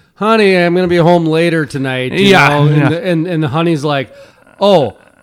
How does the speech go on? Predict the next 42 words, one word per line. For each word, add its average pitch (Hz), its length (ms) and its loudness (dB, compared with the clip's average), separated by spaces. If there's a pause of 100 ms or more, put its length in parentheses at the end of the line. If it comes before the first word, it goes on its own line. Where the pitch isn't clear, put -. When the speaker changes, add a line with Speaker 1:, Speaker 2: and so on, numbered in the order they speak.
(120)
Speaker 1:
you 214 140 -4
stay 220 260 0
out, 196 320 2
boy. 170 360 0
That's 170 200 -4
fine. 175 380 -2
The 139 80 -10
kid's 190 280 -4
taking 180 360 -6
care 196 180 -4
of 185 60 -4
himself. 190 500 -4
I'm 165 180 -6
gonna 180 140 -6
go 170 140 -2
have 160 100 -2
a 156 60 -10
cup 175 240 -4
of - 80 -14
coffee, 185 480 -2
a 165 60 -6
glass 160 360 -4
of 143 80 -10
wine." 185 540 -2
Speaker 2:
Yeah, 135 180 2
definitely 185 420 2
a 170 40 4
glass 160 260 6
of 151 80 2
wine 147 200 4
for 143 100 -2
my 135 100 2
Speaker 1:
Yep, 123 80 2
Speaker 2:
wife, 117 280 0
for 165 80 0
Speaker 1:
yep, 180 100 0
Speaker 2:
sure. 139 260 0
Speaker 1:
that - 160 -2
sort 180 280 0
of 160 100 -6
thing. 190 440 -4
Speaker 2:
<laughs> - 40 -20